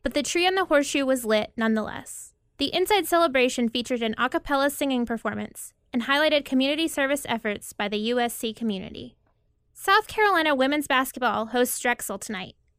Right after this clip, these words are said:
The team looks to stay undefeated and is focusing on rebounding. It ranks second in the nation in rebounding margin. Gamecock volleyball's roller coaster season is over. With a thrilling victory over Arkansas Friday,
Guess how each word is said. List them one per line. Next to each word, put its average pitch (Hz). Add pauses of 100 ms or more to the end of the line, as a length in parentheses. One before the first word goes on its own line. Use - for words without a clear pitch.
(120)
The 269
team 381
looks 359
to 330
stay 285
undefeated 247
and 240
is 233
focusing 285
on 226
rebounding. 226 (500)
It 277
ranks 294
second 339
in 349
the 359
nation 240
in 233
rebounding 226
margin. 202 (680)
Gamecock 349
volleyball's 269
roller 277
coaster 320
season 254
is 233
over. 214 (420)
With 240
a 254
thrilling 339
victory 277
over 240
Arkansas 285
Friday, 214